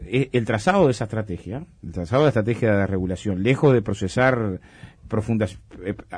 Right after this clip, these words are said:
cambios en la matriz productiva, la matriz productiva industrial del Uruguay desciende abruptamente con el Uruguay desregulado.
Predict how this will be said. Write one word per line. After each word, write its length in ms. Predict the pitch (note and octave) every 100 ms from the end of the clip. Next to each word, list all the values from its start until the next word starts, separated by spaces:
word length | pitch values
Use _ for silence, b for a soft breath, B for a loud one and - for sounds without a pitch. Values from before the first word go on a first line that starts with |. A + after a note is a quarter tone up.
| -
cambios 420 | - D#3 F3 D3 B2
en 80 | A#2
la 60 |
matriz 240 | G#2+ G#2+ C3
productiva, 440 | A#2+ A#2+ A3 G3+
la 80 | A2
matriz 240 | G#2 B2+
productiva 580 | A2+ A2 A2 C3 A#2+ G#2+
industrial 400 | G#2 G#2 A2+ B2
del 120 | A2+
Uruguay 340 | A2+ C#3+ G#3 G#3
desciende 640 | A#2+ - C#3 F#3 A3+ A#3
abruptamente 760 | G#2 G2+ D3 - A2+ E3 G3 B2
con 140 | G2+
el 60 | F#2+
Uruguay 200 | G2 G#2
desregulado. 520 | G2+ F#2 F2+ F2 D#2+